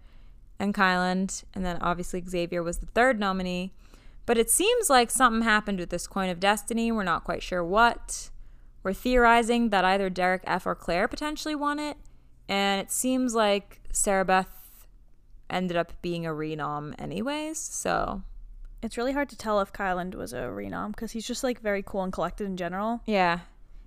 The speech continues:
Speaker 1: And he's comforting her, so it's hard to tell. Um, I would like to end the episode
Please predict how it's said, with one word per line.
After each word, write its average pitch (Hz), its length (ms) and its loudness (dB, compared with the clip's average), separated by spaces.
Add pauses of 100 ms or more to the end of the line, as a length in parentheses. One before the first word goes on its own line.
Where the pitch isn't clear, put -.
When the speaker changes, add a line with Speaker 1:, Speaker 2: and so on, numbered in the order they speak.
Speaker 1:
And 208 80 2
he's 220 140 4
comforting 196 440 0
her, 170 320 -2
so 170 420 2 (460)
it's - 120 -12
hard 180 180 0
to - 80 -14
tell. - 300 -6 (600)
Um, 202 240 4
I 208 120 0
would 208 120 2
like 233 260 6
to 269 420 2
end 208 180 2
the 196 80 -2
episode 190 640 -2